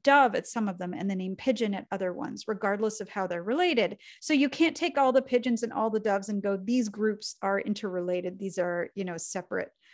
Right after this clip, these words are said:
separate little groups." They're not. Um, we just kind of randomly applied these names depending on sort of what we were feeling at the time. And the reason there are these two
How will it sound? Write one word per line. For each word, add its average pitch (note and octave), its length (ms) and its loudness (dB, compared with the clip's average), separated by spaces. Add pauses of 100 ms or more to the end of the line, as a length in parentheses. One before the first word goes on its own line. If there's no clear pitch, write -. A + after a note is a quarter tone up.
(120)
separate B3 400 2
little F#3+ 180 -2
groups." F3 500 -8
They're A3 180 2
not. G3+ 400 0 (100)
Um, F#3+ 320 -2
we G#3 160 -4
just G#3+ 240 -4
kind B3+ 200 0
of G#3 140 0
randomly G3 680 -2
applied F3+ 440 -4
these F#3 220 -8
names F3+ 360 -8
depending F#3 340 -8
on F3 160 -8
sort F#3 160 -12
of F3+ 140 -14
what F#3 180 -4
we F#3 80 -4
were F3 240 -6 (480)
feeling D#4+ 420 8
at C#4 120 6
the C#4 60 4
time. C4+ 560 4 (400)
And C#4+ 440 8 (160)
the C#4+ 140 2
reason E4+ 460 2
there D#4 200 6
are D4 60 6
these C4 220 0
two C#4+ 580 -2